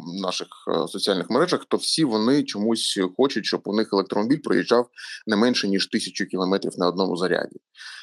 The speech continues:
А в середньому зараз, е, там електромобілі проїжджають десь триста, чотириста, ну, більшість, там, найбільш поширені моделі. І, в принципі, я вважаю, що цього достатньо для того, щоб, е,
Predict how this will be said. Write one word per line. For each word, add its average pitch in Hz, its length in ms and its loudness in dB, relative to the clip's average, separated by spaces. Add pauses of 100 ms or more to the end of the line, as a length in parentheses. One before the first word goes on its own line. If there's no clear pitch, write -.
(220)
А 95 200 2
в - 80 -4
середньому 123 720 4
зараз, 104 540 4
е, 73 300 0
там 82 140 0
електромобілі 101 420 0
проїжджають 87 540 2
десь 87 240 0
триста, 110 360 -2
чотириста, - 600 -4 (240)
ну, 98 100 -6 (100)
більшість, - 680 -4
там, - 140 -8
найбільш 87 380 -2
поширені 85 480 -2
моделі. 123 380 2 (500)
І, 104 420 4
в - 180 -6
принципі, 143 500 4
я 110 120 4
вважаю, 117 320 4
що - 160 -2
цього 117 280 0
достатньо 113 680 2
для 78 160 -6
того, 131 280 2
щоб, - 220 -6
е, - 200 -16